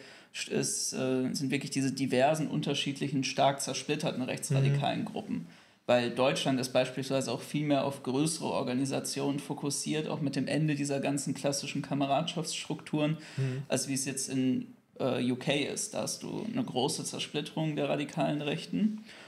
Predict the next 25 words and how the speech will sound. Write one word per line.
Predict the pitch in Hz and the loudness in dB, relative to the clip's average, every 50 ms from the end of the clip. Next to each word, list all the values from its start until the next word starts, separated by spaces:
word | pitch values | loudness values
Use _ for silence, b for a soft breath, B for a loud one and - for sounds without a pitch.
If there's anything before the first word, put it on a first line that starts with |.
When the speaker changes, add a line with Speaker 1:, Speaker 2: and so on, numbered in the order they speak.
| B B | B B
Speaker 1:
und | - 139 135 | 0 2 4
du | 139 | 4
hast | 135 131 131 - | 2 2 2 0
halt | 135 127 123 131 | -2 0 4 6
da | 127 131 147 | 8 8 8
auch | 147 - 143 139 135 135 - - | 6 4 2 0 -2 -2 -2 0
eine | 131 127 131 127 123 | 2 2 2 2 2
viel | 123 - - - 170 170 | 0 -4 0 2 4 4
stärkere | 170 - - - 139 135 135 - 127 139 | 4 4 2 2 2 2 2 -2 -4 -4
Verbindung | - - 127 123 143 165 202 214 147 - | -2 -2 0 2 6 8 8 8 8 6
auf | - 131 - | 2 0 -2
der | - - 131 | -2 -2 -2
Straße | - - - - - 123 143 156 160 - - 139 135 143 147 143 - - | -2 -4 2 4 6 8 8 6 6 2 0 2 4 4 4 2 0 0
mit | - 139 139 139 | 0 0 0 0
eben | - - 135 135 131 131 131 127 127 127 - - - - | -2 0 0 2 2 2 2 4 4 2 2 -2 -4 -8
Fußball-Hooligan-Gruppen, | - - - 165 165 - - - 135 131 139 165 160 143 131 147 - - - - - - - - 127 117 | -4 2 4 4 4 2 0 -2 -2 0 2 4 4 4 4 2 0 -2 -2 -2 -2 -4 -4 -2 -2 -4
also | - - - - | -4 -4 -2 -2
den | 123 123 - 143 135 | 0 2 4 4 4
Speaker 2:
Mhm. | 127 | 4
Speaker 1:
ganzen | 127 127 127 - - | 4 4 2 0 -2
Football-Firms, | - - - 151 - - 135 - - - - - - - - - - - - - | -4 -2 -4 -6 -4 -4 -4 -4 -4 -4 -6 -6 -4 -4 -4 -4 -6 -6 -6 -6
die | - - | -6 -6
es | - - | -6 -4
noch | - - - - - | -6 -6 -8 -6 -6
gibt. | - - - - - | -6 -6 -6 -8 -14